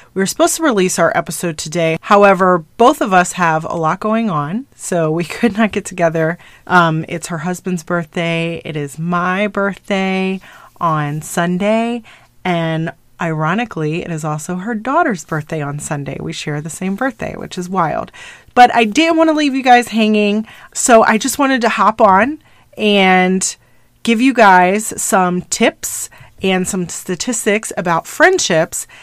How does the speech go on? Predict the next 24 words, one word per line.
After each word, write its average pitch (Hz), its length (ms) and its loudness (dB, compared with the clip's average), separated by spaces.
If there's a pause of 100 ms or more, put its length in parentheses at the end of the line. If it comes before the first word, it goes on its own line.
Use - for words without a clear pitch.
(140)
and 185 180 -2
how 180 220 2
they 180 160 0
can 190 180 -4
enrich 175 440 -2
your 277 80 -2
life 175 420 -4
and 180 140 -6
improve 165 640 -6 (320)
your 233 200 4
health, - 560 2 (260)
'cause 165 360 -4
friendships 220 500 0
can 190 140 -4
have 170 300 -2
a 180 60 -10
major 180 640 2
impact 165 560 -10
on 170 180 -8
your 160 120 -10
health 160 500 -6 (400)
and 170 300 -2
well-being, 160 760 0
but 160 340 2